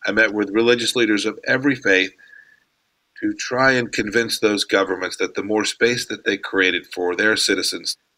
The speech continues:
to live out their understanding of faith, the more prosperous and more secure their own nation would be. Not every leader believes that.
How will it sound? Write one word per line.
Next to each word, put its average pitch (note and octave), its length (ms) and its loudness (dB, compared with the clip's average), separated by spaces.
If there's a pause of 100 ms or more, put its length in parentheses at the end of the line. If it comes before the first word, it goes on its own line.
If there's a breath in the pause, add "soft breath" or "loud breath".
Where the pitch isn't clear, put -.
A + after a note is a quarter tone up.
(120)
to F#2 80 -6
live G2 180 -2
out G2+ 260 0
their G#2+ 220 2
understanding G2 720 0 (120)
of F2+ 240 0 (180)
faith, F#2+ 300 2 (600 soft breath)
the F#2 280 0 (100)
more G2+ 220 4
prosperous G2+ 600 0
and F#2+ 120 -2
more F#2 160 -2
secure F#2 400 0
their F#2 240 2
own F#2 160 -4
nation F2+ 320 0
would F2 160 -8
be. F#2 120 2
Not G2+ 200 2
every G#2 240 2
leader G2 240 2
believes G#2+ 380 0
that. G#2+ 200 2